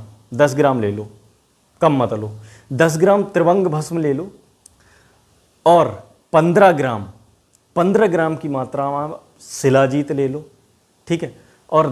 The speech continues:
दस ग्राम नीम की सूखी हुई पत्तियों का पाउडर ले लो। नीम की पत्तियाँ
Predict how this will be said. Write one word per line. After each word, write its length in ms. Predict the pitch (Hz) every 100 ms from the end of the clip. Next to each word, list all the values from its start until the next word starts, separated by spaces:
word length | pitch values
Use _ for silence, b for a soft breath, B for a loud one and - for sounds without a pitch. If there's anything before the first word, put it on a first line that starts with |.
| 120
दस 260 | 165 190
ग्राम 340 | 156 135 117 101 - b b b b _ _ _ -
नीम 520 | 120 131 170 214 202
की 220 | 170 190
सूखी 480 | 175 - 160 151 170
हुई 200 | 147 139 151 -
पत्तियों 440 | - - 131 131
का 160 | 120 175
पाउडर 520 | - 123 113 107 101
ले 140 | 101
लो। 160 | 101 117
नीम 280 | 113 139 147
की 100 | 147
पत्तियाँ 440 | 143 131 143 143